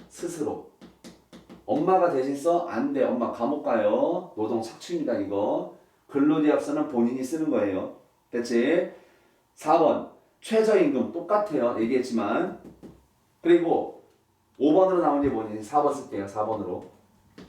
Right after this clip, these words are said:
노동시간. 현재 일 일 일곱 시간이에요. 최대. 일주에는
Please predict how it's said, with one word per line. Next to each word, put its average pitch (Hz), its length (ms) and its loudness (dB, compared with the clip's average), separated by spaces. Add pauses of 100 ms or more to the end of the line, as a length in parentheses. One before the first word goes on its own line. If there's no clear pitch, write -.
(1300)
노동시간. 156 800 0 (440)
현재 156 500 2
일 202 160 2
일 - 380 -2 (920)
일곱 208 320 4
시간이에요. 117 560 -2
최대. - 400 -4 (1400)
일주에는 190 800 2